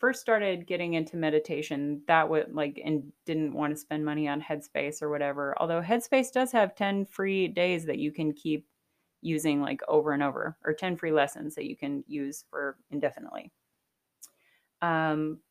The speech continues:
but yeah, I will put the meditation there. I think the, um, the YouTube one that I mentioned is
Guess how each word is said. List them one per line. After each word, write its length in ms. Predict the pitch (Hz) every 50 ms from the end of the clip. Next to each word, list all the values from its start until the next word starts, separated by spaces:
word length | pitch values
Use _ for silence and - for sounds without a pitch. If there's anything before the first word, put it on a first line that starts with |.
| _ _ _
but 120 | 202 190 185
yeah, 220 | 202 180 156 -
I 120 | - 170 170
will 140 | 175 175 175
put 440 | - - - 196 190 180 - - - - - _ _ _ _ _ _ _ _ _ _ _ _ _ _ _ _ _ _ _ _ _ _ _ _ _ _ _ _ -
the 60 | 170
meditation 800 | 165 165 175 208 226 226 - - 208 202 208 - - 208 202
there. 420 | 196 202 196 196 196 196 196 202 196 -
I 80 | 175
think 380 | 165 - - 190 196 190 - _
the, 720 | 196 185 185 185 180 180 180 180 180 180 180 180 - - - _ _ _ _ _ _ _
um, 580 | 165 170 165 165 165 165 165 165 165 165 165 - _ _ _ _ _ _ _ _ _ _ _ _ _ _ _ _ _ _ _ _ _ _ _ _ _
the 80 | - 185
YouTube 380 | 175 175 180 175 175 - 180 170
one 400 | 165 170 165 165 165 160 165 160
that 120 | 160 160
I 80 | 160 156
mentioned 800 | 156 156 156 156 156 - 160 156 156 156 156 156 156 156 156 - - -
is 400 | - - 147 151 156 156 160 -